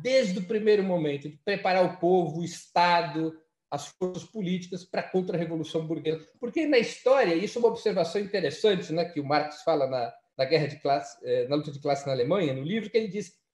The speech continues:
ele vai, ele tá falando sobre a Revolução de mil oitocentos e quarenta e oito, explicando por que que na Alemanha a revolução tinha sido muito menos intensa do que na França.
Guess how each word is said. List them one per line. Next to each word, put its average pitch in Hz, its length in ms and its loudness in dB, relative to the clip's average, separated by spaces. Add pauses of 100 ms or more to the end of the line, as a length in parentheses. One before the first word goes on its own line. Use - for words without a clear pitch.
(180)
ele 170 120 -2
vai, 185 140 -2
ele 151 120 -4
tá 180 100 0
falando 175 300 0
sobre 160 340 -6
a 151 80 -2
Revolução 147 400 -6
de 143 80 -6
mil 147 80 -2
oitocentos 147 300 -6
e - 20 -18
quarenta 135 320 -4
e 139 40 -4
oito, 196 240 -2
explicando 208 500 -2
por 180 140 -10
que 226 100 -8
que - 120 -14
na 190 80 -2
Alemanha 165 580 0 (260)
a 160 60 0
revolução 180 420 0
tinha 190 120 -2
sido 180 220 -4
muito 208 240 -4
menos 208 240 -2
intensa 196 520 -4
do 190 120 -8
que 202 80 -8
na 196 100 -2
França. 160 480 -4